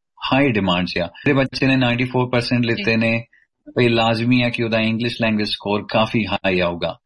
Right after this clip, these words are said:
Speaker 1: So
Speaker 2: ਜੀ।
Speaker 1: ਸਾਰੀਆਂ, ਅਮ, ਜਿਹੜੀਆਂ ਉਂਗਲੀਆਂ ਉਹ ਪੁਆਇੰਟ ਕਰਦੀਆਂ ਨਰਸਿੰਗ ਦੀ ਤਰਫ, ਲੇਕਿਨ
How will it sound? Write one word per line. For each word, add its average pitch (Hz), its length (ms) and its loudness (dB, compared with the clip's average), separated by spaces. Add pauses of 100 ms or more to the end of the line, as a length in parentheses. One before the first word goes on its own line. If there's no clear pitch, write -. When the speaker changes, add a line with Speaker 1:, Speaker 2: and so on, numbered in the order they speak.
(380)
Speaker 1:
So 113 240 2
Speaker 2:
ਜੀ। - 60 -12 (400)
Speaker 1:
ਸਾਰੀਆਂ, 135 640 2
ਅਮ, 113 400 -2
ਜਿਹੜੀਆਂ 113 480 0
ਉਂਗਲੀਆਂ 123 480 0
ਉਹ 117 140 0
ਪੁਆਇੰਟ 110 340 -2
ਕਰਦੀਆਂ 107 580 0
ਨਰਸਿੰਗ 101 460 -2
ਦੀ 135 60 0
ਤਰਫ, 143 320 0 (600)
ਲੇਕਿਨ 113 600 0